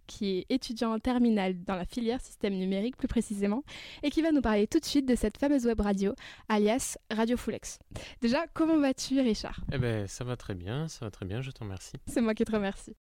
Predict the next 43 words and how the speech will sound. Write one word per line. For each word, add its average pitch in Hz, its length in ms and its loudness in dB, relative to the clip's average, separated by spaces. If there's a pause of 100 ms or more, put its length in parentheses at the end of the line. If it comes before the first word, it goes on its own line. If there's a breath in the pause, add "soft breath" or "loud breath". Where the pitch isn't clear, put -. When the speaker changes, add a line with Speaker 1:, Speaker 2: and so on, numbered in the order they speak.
Speaker 1:
Alors, 240 400 0
d'où 254 160 2
est 381 100 4
venue 285 260 4
l'idée 269 300 4
d'ouvrir 269 340 4
une 247 200 4
web 226 160 2
radio ? 190 320 0 (400)
Speaker 2:
Alors, 120 240 2
l'idée 147 340 2
de 185 60 -2
créer - 180 0
une 165 60 4
web 139 160 0
radio 143 360 -2
est... 110 480 -2
nous 113 240 0
est 127 40 4
venue 131 180 0
quand - 180 -4
on 131 40 -2
était 123 200 -4
en 117 120 -2
seconde. 127 500 -2 (400 loud breath)
Et - 60 -4
en 104 60 0
fait, 151 200 -2
cette - 260 -4
idée, 127 220 -2
c'était 110 840 -4
à 117 80 -6
la 113 80 -2
base 127 180 -4
pour - 160 -10
permettre 120 320 -4
au 123 40 -2
lycée 120 220 -6
d'avoir 107 260 -2
d'autres 135 400 -6
moyens 120 280 -6
de - 20 -20
communication 110 720 -6